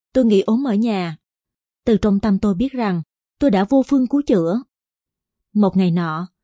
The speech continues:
tôi hỏi bác sĩ của mình, bác sĩ nghĩ tôi còn bao nhiêu thời gian. Tôi muốn chuẩn bị tinh thần và sắp xếp một số việc.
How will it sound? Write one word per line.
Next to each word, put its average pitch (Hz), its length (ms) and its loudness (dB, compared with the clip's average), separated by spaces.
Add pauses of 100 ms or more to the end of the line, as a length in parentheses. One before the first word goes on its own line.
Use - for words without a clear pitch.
(200)
tôi 269 120 0
hỏi 214 180 0
bác 262 120 -6
sĩ 196 160 -2
của 175 180 0
mình, 202 340 0 (800)
bác 269 140 -2
sĩ 185 180 2
nghĩ 208 220 4
tôi 208 180 2
còn 185 240 -2
bao 202 100 0
nhiêu 208 180 2
thời 196 160 -2
gian. 208 320 -2 (720)
Tôi 233 100 4
muốn 220 240 4
chuẩn 208 160 2
bị 214 140 2
tinh 196 220 0
thần 180 340 -2
và 185 100 -2
sắp 240 200 -6
xếp - 280 -4
một 202 100 2
số 247 220 -4
việc. 220 200 2